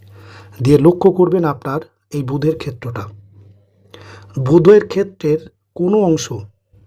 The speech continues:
যেন গর্তযুক্ত বা বসা না হয়, একদম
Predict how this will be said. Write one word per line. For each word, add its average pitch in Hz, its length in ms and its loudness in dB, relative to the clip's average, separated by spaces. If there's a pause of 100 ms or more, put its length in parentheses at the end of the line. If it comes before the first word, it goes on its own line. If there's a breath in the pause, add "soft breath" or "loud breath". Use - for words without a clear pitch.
(260)
যেন 143 160 2 (540)
গর্তযুক্ত 151 720 0 (140)
বা 147 80 2 (100)
বসা 131 260 -6
না 113 180 -4
হয়, 101 120 -10 (880 loud breath)
একদম 160 300 0